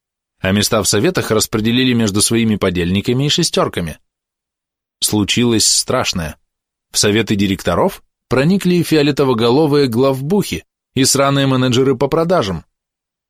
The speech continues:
Вместо того, чтобы задавать компании стратегические цели и контролировать ушлых менеджеров, советы превратились в жалкое подобие изначально чинных и благородных тусовок. Менеджеры просто-напросто перестали работать на акционеров,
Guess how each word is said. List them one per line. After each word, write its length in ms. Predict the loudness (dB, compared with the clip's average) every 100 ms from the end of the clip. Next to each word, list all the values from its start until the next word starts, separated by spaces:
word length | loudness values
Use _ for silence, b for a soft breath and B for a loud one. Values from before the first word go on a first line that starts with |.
| -10
Вместо 420 | -4 -2 -2 -2
того, 260 | -2 0 0
чтобы 260 | -2 0
задавать 400 | 0 2 2 0
компании 500 | 0 -2 0 0 0
стратегические 760 | 0 -2 -2 -2 0 0 0 -2
цели 380 | 0 0 0 -2 B
и 100 | B
контролировать 760 | -2 0 2 2 2 2 2 0
ушлых 320 | 0 0 0
менеджеров, 600 | 0 0 2 0 -2 -6 _ _ _ _
советы 480 | 0 2 2 2 0
превратились 680 | 2 2 2 0 0 0 0
в 100 | 0
жалкое 380 | 0 0 0 0
подобие 560 | 0 0 2 2 2 0
изначально 600 | 0 0 0 0 2 0 0
чинных 400 | 0 2 0 -4
и 80 | -4
благородных 680 | 0 2 2 2 2 0 -2
тусовок. 560 | -2 0 0 -4 -12 _ _ _ _ _ _ _ _ _ _ -4
Менеджеры 600 | -2 0 0 0 -2 -2
просто-напросто 840 | -2 -2 0 0 0 0 0 -2
перестали 600 | -2 0 0 2 0 2
работать 440 | 2 2 0 -2 -2
на 120 | -2
акционеров, 680 | -2 0 0 2 0 -2